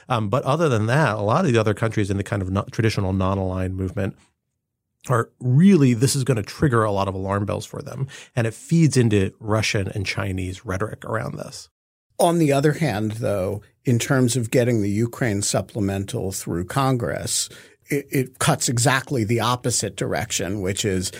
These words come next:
Speaker 2: you know, Republicans trip over themselves to give money to Israel. And if you just connect those two things, this will or could solve their Ukraine funding problem.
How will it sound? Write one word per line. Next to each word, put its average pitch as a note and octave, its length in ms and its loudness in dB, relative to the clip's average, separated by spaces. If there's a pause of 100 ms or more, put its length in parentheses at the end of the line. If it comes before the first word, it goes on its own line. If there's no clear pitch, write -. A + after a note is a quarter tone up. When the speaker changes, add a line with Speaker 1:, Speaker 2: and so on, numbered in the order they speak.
(240)
Speaker 2:
you B2 140 2
know, G2+ 160 0
Republicans G#2+ 880 0
trip - 320 -2
over G2+ 300 -2
themselves G#2 680 -2
to B2+ 120 -2
give G2+ 220 0
money G2+ 280 -2
to F#2+ 80 -4
Israel. G2+ 680 0
And G2+ 500 -4 (480)
if C#3 560 -2
you A2+ 320 0
just - 300 0
connect - 580 -2
those G#2 380 0
two G#2+ 280 0
things, G2+ 540 -2 (220)
this C3 260 0
will G#2+ 220 0 (320)
or G2+ 180 -4
could G#2+ 440 0
solve G#2 420 0
their F#2+ 180 -4
Ukraine F#2+ 460 -4
funding G2+ 440 -2
problem. C#2 640 -8